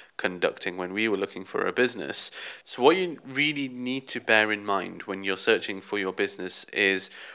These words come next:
what is your practical ability to be hands-on in the business? If you need to be hands-off, or, or at least as hands-off as you can be, then you need to be, you know, quite smart about your searching, because the majority of the businesses are not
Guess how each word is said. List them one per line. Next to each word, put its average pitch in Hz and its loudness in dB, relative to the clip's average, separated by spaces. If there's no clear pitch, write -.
what 120 2
is 147 0
your 113 2
practical 104 -2
ability 110 2
to - -4
be 98 0
hands-on 95 -2
in 98 -6
the 95 -4
business? - -4
If - 0
you 160 2
need 127 -4
to - -4
be 110 -2
hands-off, 98 -2
or, 98 -2
or 85 4
at 95 -2
least 110 -2
as 107 6
hands-off 104 2
as 95 -6
you - -12
can 117 0
be, 92 -8
then 104 6
you 113 -2
need 110 -4
to - -4
be, 101 -2
you 104 -2
know, 90 -2
quite - 2
smart 110 2
about 95 4
your 98 2
searching, 90 0
because 92 -2
the 101 -4
majority 110 4
of 95 -2
the 98 -6
businesses 98 -6
are 92 2
not 95 0